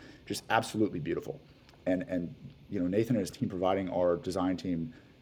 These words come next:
the, the ability to do that, it, it, it's made a world of difference. And you don't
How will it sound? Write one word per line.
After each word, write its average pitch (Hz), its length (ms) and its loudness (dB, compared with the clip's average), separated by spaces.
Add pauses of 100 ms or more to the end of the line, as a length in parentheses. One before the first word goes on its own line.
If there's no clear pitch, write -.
(460)
the, 87 220 2
the 90 120 0
ability 104 380 4
to - 80 -8
do 87 180 -2
that, 73 400 -2
it, 90 160 -2
it, - 240 -6
it's - 160 -4
made 120 140 6
a - 20 6
world 98 220 2
of 76 60 -4
difference. - 360 -6 (140)
And 95 280 -6
you 101 140 -6
don't 143 220 4